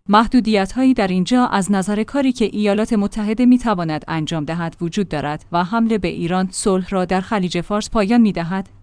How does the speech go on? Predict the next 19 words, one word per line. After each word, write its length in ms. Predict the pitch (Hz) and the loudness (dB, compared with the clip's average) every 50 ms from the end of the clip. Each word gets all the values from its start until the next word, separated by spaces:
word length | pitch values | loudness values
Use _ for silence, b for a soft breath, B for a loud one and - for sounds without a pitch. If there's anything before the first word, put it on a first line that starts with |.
| - - | -4 2
قیمت‌های 600 | 254 247 233 214 208 208 - 277 285 247 254 - | 4 4 4 4 2 0 0 0 0 0 0 0
انرژی 520 | - 208 202 202 196 190 180 - 208 190 185 | 0 0 0 2 0 0 -2 -2 -2 -2 0
جهانی 460 | 190 196 180 175 180 160 160 175 190 | 0 0 0 0 -2 -2 -2 -2 -2
را 140 | 202 208 196 | -2 -2 -2
به 140 | 185 190 | -2 -4
خطر 380 | 185 - 220 196 190 208 202 185 | -4 -4 -6 -4 -2 -4 -2 0
می‌اندازد، 680 | 185 196 165 151 147 143 139 139 135 - 160 165 160 - - - - | 0 0 0 -2 -2 -4 -6 -8 -8 -8 -8 -10 -10 -12 -18 2 4
می‌تواند 640 | 247 285 269 285 277 233 214 208 190 175 170 - - | 4 4 4 4 0 2 2 0 0 0 -2 -2 -2
عربستان 600 | 190 196 196 190 185 190 - - 240 214 208 208 | 0 2 2 0 0 -2 -2 -2 -2 0 0 0
سعودی 500 | 196 - - 202 175 170 156 - 151 147 - _ - | -2 -2 -2 -2 -2 -2 -4 -6 -8 -10 -10 _ 2
و 120 | 190 190 | 2 2
پیشرفت 480 | 190 - 226 214 - - 214 208 - - | 4 4 2 2 2 2 0 2 0 -2
اقتصادی 720 | 196 - 196 - - 247 233 - - 254 226 269 269 285 | -2 -2 -4 -2 0 0 0 2 2 2 2 4 2 2
ایالات 460 | - - 220 226 220 233 269 269 - | 2 2 2 2 4 4 2 2 4
متحده 600 | 269 240 196 190 - 240 214 208 214 208 220 214 | 4 4 4 2 0 -2 -2 0 0 2 2 2
را 140 | 214 214 208 | 2 0 0
به 120 | 208 208 | 0 -4
خطر 380 | 190 - 233 214 - 240 226 220 | -2 -2 -2 -2 0 0 -2 0
بیاندازد 640 | - 202 196 185 175 165 175 160 - 208 220 240 | 0 0 0 0 0 0 -2 -2 0 -2 -2 -2